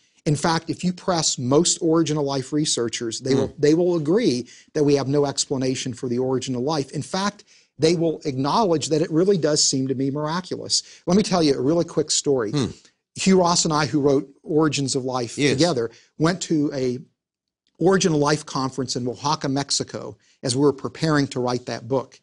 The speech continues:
Speaker 2: Hmm.
Speaker 1: And the opening com-, uh, opening lecture at the conference was given by name, by a man named Leslie Orgel, who died just a few years ago. But when he was alive, he was considered the premier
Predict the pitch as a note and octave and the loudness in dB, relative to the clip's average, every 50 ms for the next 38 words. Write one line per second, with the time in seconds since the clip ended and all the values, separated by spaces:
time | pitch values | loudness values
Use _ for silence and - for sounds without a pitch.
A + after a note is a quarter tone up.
0 | _ - A#2+ A2 F2+ D2+ - _ _ _ _ - D#3+ D3 C#3+ C#3+ C#3 C#3 - - | _ -6 -6 -6 -6 -8 -12 _ _ _ _ 0 2 2 4 2 0 -2 -8 -20
1 | _ - - C3 A2+ C3+ C3+ - - F3 G#3+ G3+ A#3+ A3 G#3 G3 F#3 - - F#3 | _ -14 -10 -4 -2 0 0 2 2 0 0 2 0 0 0 0 -2 -4 -4 -2
2 | E3+ E3+ E3+ E3+ - D3 B2+ - - E3+ G3+ G3+ G#3 G#3 F#3 E3+ E3+ D#3 - - | -2 -2 -2 -4 -4 -6 -4 0 0 0 0 0 -2 -4 -2 0 -2 -2 -2 -2
3 | - D3+ C#3 - - B2+ - - C#3+ C#3 C#3+ C#3+ - C3 - - A2+ A2 A#2 E3 | -2 -2 -4 -4 -6 -12 -8 -6 -4 -4 -4 -4 -6 -8 -6 -6 -6 -2 0 0
4 | E3 E3 D3 C#3 C#3 C#3 C#3 C3+ C3+ C3+ C3 C3 C3 C3 _ _ _ _ _ - | 0 0 -2 -2 -2 -2 -2 -2 0 0 -2 -2 -4 -6 _ _ _ _ _ -2
5 | C#3+ C#3+ C#3+ C#3+ D3 D3 D3 C#3+ C3+ C3+ B2+ A#2+ A#2+ C3+ D3 D3+ D3 D#3 C#3 C3 | 0 2 2 4 2 2 2 0 0 -2 -4 -4 0 2 2 2 2 2 0 0
6 | C3+ C3+ B2 C#3 B2 A#2+ B2 A#2 - - C#3 A#2 D3+ C#3+ C#3 C#3 C#3 C#3 A#2+ C3+ | 0 0 0 -2 -2 -2 -6 -8 -6 -6 -4 -2 0 0 0 2 0 0 0 0
7 | B2+ - - A#2+ - - B2 B2 C3 C#3 B2+ - C#3+ G#2+ B2 A2+ - - _ _ | -4 -4 -6 -8 -10 -8 -6 -4 -2 -2 -2 -4 -4 -6 -6 -10 -10 -14 _ _
8 | _ _ _ _ - - C3+ C#3+ F3+ A#3 A#3 - - F#3 E3 E3 E3 E3 D3+ C#3+ | _ _ _ _ -4 0 2 4 4 6 6 4 4 4 2 2 2 2 2 2
9 | C3 - F3 E3+ D#3 C#3+ - - - B2+ - - - F3 D3+ C#3+ B2 A2 A#2+ - | 0 0 0 0 0 0 -2 -4 -4 -2 0 0 2 2 2 2 0 -2 -10 -12
10 | - - F#3 F#3 F#3 E3+ E3 D#3 D3+ D3 D3 C#3+ | -4 -2 0 0 2 2 2 2 2 2 0 -2